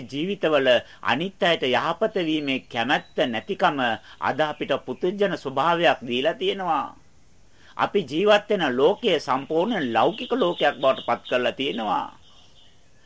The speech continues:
අපේ සමාජයෙන් අපිව බැහැර කරලා තියෙනවා. අපි ජීවත් වෙන භික්ෂු සමාජයේ, තපස් සමාජයෙන් අපිව කොන් කරලා තියෙනවා. ඇයි? අනිත් අයට යහපත වීමේ කැමැත්ත අපි තුල නෑ.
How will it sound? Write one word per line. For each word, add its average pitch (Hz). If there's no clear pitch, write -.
අපේ 160
සමාජයෙන් 160
අපිව 143
බැහැර 135
කරලා 196
තියෙනවා. 127
අපි 170
ජීවත් 147
වෙන 143
භික්ෂු 139
සමාජයේ, 151
තපස් 156
සමාජයෙන් 139
අපිව 131
කොන් 185
කරලා 208
තියෙනවා. 123
ඇයි? 139
අනිත් 127
අයට 139
යහපත 127
වීමේ 135
කැමැත්ත 117
අපි 127
තුල 127
නෑ. 110